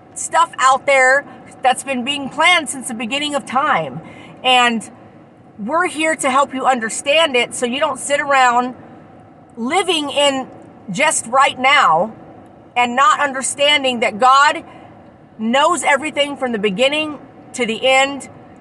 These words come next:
We are the head, not the tail, you guys.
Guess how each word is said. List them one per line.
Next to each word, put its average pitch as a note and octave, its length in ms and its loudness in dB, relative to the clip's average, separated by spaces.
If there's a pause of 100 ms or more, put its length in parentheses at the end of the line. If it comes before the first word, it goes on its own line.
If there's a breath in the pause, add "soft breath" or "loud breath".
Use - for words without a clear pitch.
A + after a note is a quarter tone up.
(460)
We C#4+ 360 -4
are C4 540 6 (100)
the A3 120 0
head, C4 340 2
not A#3 300 0
the G3+ 60 -6
tail, C4+ 540 2
you A3+ 200 -8
guys. A#3+ 540 2